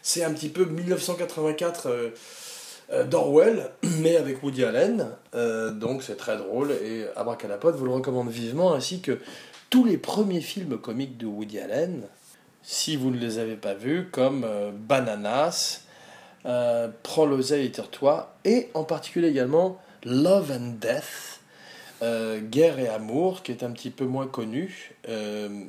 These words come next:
et qui est une parodie des grands auteurs russes du dix-neuvième siècle. Donc, euh, la semaine prochaine,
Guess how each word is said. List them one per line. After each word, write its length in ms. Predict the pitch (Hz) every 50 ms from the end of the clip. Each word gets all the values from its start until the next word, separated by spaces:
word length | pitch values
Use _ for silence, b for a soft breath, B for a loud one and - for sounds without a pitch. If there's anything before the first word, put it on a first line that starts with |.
| - - _
et 220 | - 120 123 131 127
qui 380 | 127 - - - 131 120 127
est 200 | 135 135 135 -
une 120 | 127 117 110
parodie 560 | - - 165 151 127 113 110 110 127 160 175
des 140 | 143 123 113
grands 420 | 113 120 110 101 107 131 143 135
auteurs 580 | 117 117 110 107 - 127 117 110 98 101 107 110
russes 460 | 113 131 135 - - - - - B B B B B B B
du 240 | 104 113 131 151 160
dix-neuvième 680 | - - 127 120 139 135 127 135 127 110 104 101 98
siècle. 460 | - - - - - - _ - - - B B B B B B B B B B B B -
Donc, 460 | 127 127 160 180 185 185 185 180 185
euh, 560 | 175 165 160 160 160 156 156 156 151 151 135 - - - _ _ _ _ _ _ - - - _ _ _ _ _ _ _ _ _ _ -
la 160 | 165 202 202
semaine 280 | - - 214 208 190
prochaine, 600 | - - 156 127 - - 110 98 117 143 165 180